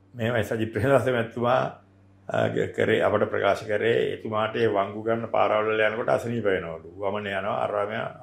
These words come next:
අමාරුවක් තිබ්බලු. එතකොට එතුමා වාහනයක හරි නවත්තගෙන පැය දෙකක් විතර වාහනේ නිදාගත්තලු.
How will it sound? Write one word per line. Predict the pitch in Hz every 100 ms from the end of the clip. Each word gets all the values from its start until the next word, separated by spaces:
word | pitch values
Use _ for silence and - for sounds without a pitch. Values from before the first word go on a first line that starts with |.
| - -
අමාරුවක් | 104 107 110 110 -
තිබ්බලු. | 95 87 82 82 - - - - - - -
එතකොට | - 117 127 127
එතුමා | 143 131 110 113 131 139 127
වාහනයක | 113 113 120 120
හරි | 123 123
නවත්තගෙන | 117 110 110 131 139 143
පැය | 127 113
දෙකක් | 113 120 -
විතර | 131 131
වාහනේ | 123 110 123
නිදාගත්තලු. | 120 120 139 104 87 - -